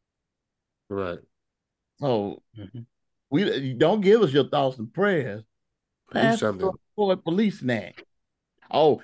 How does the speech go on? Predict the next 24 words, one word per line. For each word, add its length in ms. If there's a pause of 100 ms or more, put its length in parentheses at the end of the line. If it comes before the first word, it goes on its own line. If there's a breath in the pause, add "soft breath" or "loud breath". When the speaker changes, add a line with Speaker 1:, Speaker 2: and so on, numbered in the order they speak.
Speaker 2:
another 320
thing 180
I'm 80
getting 200
tired 260
of 60
y'all 200
saying, 380
getting 200
on 180
Ben 320
Crump, 300 (160)
talking 240
about 120
he 100
don't 260
do 160
nothing. 500 (460)
He 80
don't 140
never 180
win 260
no 140
case. 420